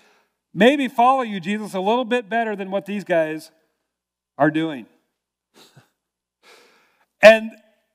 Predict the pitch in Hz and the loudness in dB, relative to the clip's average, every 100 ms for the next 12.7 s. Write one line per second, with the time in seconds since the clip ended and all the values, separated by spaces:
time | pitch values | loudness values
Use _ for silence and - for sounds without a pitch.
0 | _ 147 262 330 320 285 254 254 247 247 | _ 4 4 6 2 2 -2 -4 -4 0
1 | 233 240 220 214 214 214 175 123 _ _ | 0 0 -2 -4 -4 -4 -6 -6 _ _
2 | _ _ _ _ _ _ _ _ 202 262 | _ _ _ _ _ _ _ _ 4 6
3 | 311 302 285 214 262 262 220 208 254 277 | 4 2 0 -2 -4 -4 -2 -2 -2 0
4 | 269 269 277 208 233 311 294 247 208 196 | 4 4 2 -2 2 2 2 -6 -4 4
5 | 226 277 285 302 285 262 233 - 247 285 | 6 6 4 -4 -2 -2 -4 -2 0 0
6 | 285 _ _ _ _ _ _ _ - _ | -2 _ _ _ _ _ _ _ -20 _
7 | - 302 269 254 202 226 277 285 311 269 | 8 8 6 -6 4 8 8 4 -2 0
8 | 254 233 262 269 277 233 214 208 262 247 | -2 -4 -4 -2 -2 0 -2 0 -2 -2
9 | - _ - 214 226 254 - 214 208 240 | -14 _ -2 6 8 6 0 -4 0 2
10 | 277 277 285 254 247 240 254 262 262 220 | 0 -2 -4 -2 -4 -2 -2 -2 -4 -4
11 | 165 240 247 226 220 - 233 240 247 240 | -2 -2 -2 -6 -8 2 6 6 4 -6
12 | 190 233 233 240 226 190 208 | -6 -4 -4 -4 0 0 0